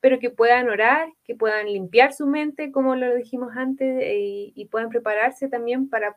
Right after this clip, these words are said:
por ellos mismos saber qué es lo correcto y, y tener revelación por sí mismo. Imagínate, eh, lo diferente que serían las relaciones si bien un padre le dice, "Hijo, ¿sabes qué? Eh, yo,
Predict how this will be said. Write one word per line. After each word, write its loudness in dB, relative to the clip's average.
por 0
ellos 2
mismos 0
saber 4
qué 8
es -14
lo 2
correcto -2
y, -10
y -10
tener -4
revelación -8
por -12
sí -12
mismo. -14
Imagínate, 2
eh, 0
lo 4
diferente 2
que 0
serían 2
las 4
relaciones 0
si -8
bien 2
un -2
padre 8
le 6
dice, 0
"Hijo, -2
¿sabes -2
qué? 0
Eh, -6
yo, 2